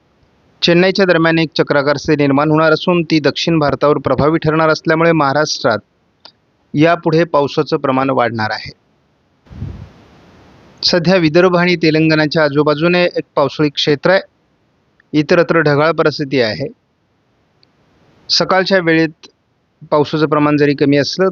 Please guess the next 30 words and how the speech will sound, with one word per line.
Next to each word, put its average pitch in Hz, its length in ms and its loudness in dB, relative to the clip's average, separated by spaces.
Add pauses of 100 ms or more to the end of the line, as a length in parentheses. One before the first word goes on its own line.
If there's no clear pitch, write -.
तरी 151 300 4
दुपारच्या 165 560 0
वेळेत 120 220 4 (180)
पुन्हा 147 180 0
पावसाचं 143 360 -2
प्रमाण 131 300 0
वाढणार 113 400 -2
आहे. - 160 -12 (2500)
आपण 147 180 2
या 143 120 2
ठिकाणी 139 320 0
बघतो, 143 440 0 (380)
चेन्नईच्या 139 500 2
दरम्यान 135 380 2
एक 147 200 0
नव्याने 131 440 2
चक्राकार 127 480 -2
स्थिती 131 260 -4
निर्माण 127 320 -2
झाली 165 260 2
आहे 202 80 -2 (1040)
आणि 165 220 2
ती 170 160 2
अशा 147 260 2
पद्धतीने 160 600 0 (380)
गोव्याच्या 151 440 2
दिशेने 147 360 0
सरकण्याची 127 500 -2
शक्यता 117 440 -2
आहे. 104 200 -6